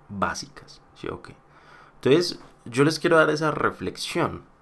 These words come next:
Realmente no, no les estoy yo dando una respuesta así mágica, como, "Vea, esto es lo que tienen que hacer y yo soy un gurú y tal". No,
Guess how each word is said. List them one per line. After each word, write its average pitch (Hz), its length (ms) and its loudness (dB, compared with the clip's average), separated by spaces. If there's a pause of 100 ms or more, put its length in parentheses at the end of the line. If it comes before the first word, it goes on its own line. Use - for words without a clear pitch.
(140)
Realmente 131 600 -4
no, 139 200 0
no 127 160 0
les 127 140 -2
estoy 107 300 -4
yo 110 160 2
dando 113 320 0
una 113 160 0
respuesta 98 1000 -4
así - 240 -10
mágica, 92 640 -12
como, - 260 -16
"Vea, 85 200 -12
esto - 200 -14
es 92 60 -8
lo 92 160 -4
que - 120 -16
tienen 85 260 -12
que - 140 -12
hacer 90 360 -2
y 76 180 -12 (160)
yo 87 120 -10
soy 92 140 -8
un 92 100 -8
gurú 98 360 0
y 92 60 -4
tal". 95 220 -10
No, - 80 -20